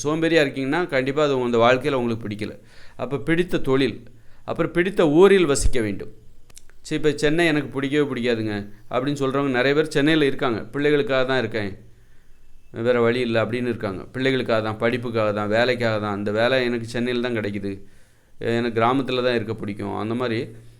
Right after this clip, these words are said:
அஹ், பி-, பிடிக்காத ஊர்ல வச்சா உன் வாழ்க்கையே பிடிக்காம போயிடும். அப்ப எப்பவும் நம்ம வந்து பிடித்த வாழ்க்கை வாழ வேண்டும். அதற்காக நம்ம எதை வேண்டுமானாலும்,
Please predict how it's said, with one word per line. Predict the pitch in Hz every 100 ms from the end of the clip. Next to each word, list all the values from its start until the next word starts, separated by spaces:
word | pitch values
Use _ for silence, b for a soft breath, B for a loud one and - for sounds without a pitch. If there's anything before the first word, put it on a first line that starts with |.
| B B
அஹ், | 117 120 117
பி-, | 135 127
பிடிக்காத | 120 151 156 170 165 147
ஊர்ல | 151 156 139
வச்சா | 123 180
உன் | 175
வாழ்க்கையே | 139 135 143 160 156
பிடிக்காம | 123 123
போயிடும். | 110 92 90 - -
அப்ப | - 120
எப்பவும் | 123 120 156 185
நம்ம | 165 131
வந்து | 135 156
பிடித்த | - 156 170 180
வாழ்க்கை | 147 139 143 139
வாழ | 120 120
வேண்டும். | 117 110
அதற்காக | 117 135 156 160
நம்ம | 151 127
எதை | 120 151
வேண்டுமானாலும், | 165 151 143 139 139 147 233